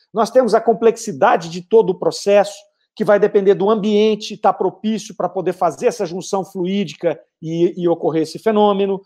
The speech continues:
Nós temos a possibilidade do espírito de fazer,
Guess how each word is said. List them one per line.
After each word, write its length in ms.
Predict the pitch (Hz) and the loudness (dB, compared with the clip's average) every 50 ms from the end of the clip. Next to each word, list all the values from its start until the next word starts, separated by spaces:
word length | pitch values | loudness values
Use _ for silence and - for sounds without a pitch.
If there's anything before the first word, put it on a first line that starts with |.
| _ _ _ _ _ | _ _ _ _ _
Nós 220 | - 220 240 220 - | 0 0 0 0 2
temos 260 | - 247 247 208 180 | 2 2 2 4 2
a 80 | 214 | 0
possibilidade 1120 | 214 - - 262 240 240 - 247 190 185 196 208 190 143 143 233 233 247 247 240 165 185 208 | 0 2 2 2 2 2 -4 -6 -6 -4 -4 -6 -6 -2 0 2 2 2 0 -2 -4 -8 -10
do 140 | 160 190 202 | -8 -8 -10
espírito 640 | 170 - - _ - 226 220 208 180 - - 156 - - _ _ _ | -10 -12 -14 _ -8 -6 -6 -6 -8 -8 -10 -10 -12 -12 _ _ _
de 100 | - 139 | -14 -12
fazer, 520 | 160 - 196 170 139 151 196 208 208 - | -2 0 0 0 2 4 4 4 4 2